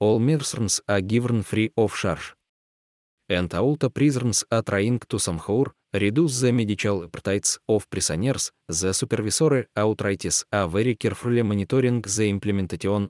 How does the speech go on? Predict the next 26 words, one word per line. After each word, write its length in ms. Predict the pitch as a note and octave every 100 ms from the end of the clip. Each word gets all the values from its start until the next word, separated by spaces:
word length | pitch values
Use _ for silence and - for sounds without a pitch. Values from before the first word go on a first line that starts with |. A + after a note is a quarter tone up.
| -
of 220 | G#2+ -
prescriptions. 840 | G#2+ - G#2+ A2 - D#2+ D2+ - _ _ _ _ _ _ _ _ _ -
In 220 | F#2 F#2
case 320 | - C#3+ -
of 220 | B2 A2+
unjustified 600 | G#2+ F#2+ - C3 B2+ G2+ G#2
refusal 460 | - G2+ A#2+ A#2
to 120 | G#2
provide 540 | F#2 F#2 E2+ A#2 A#2 -
any 240 | G#2 G#2 G2+
medical 500 | G#2 G2 - G#2 F#2+
care 220 | G#2+ F#2
to 100 | G2+
a 120 | F#2+
prisoner, 580 | E2 D#2+ - D#2+ F#2 G#2+ _ -
the 300 | F2+ F2+ G2+
prison 480 | - D#3+ - C#3+ B2
may 160 | G2+
lose 240 | F#2+ G2+ -
funding. 460 | - A#2 E2 C#2+ - - _ _ _ _ _ _ _ _ -
Therefore, 600 | G#2 F2 - C3 D#2+ - _
the 240 | F#2+ F2+ C3+
situation 640 | - B2+ C3 B2+ - B2
remains 540 | A2 G#2 A2+ G#2+ G2 G2
the 140 | G2+
same. 340 | - G2+ D2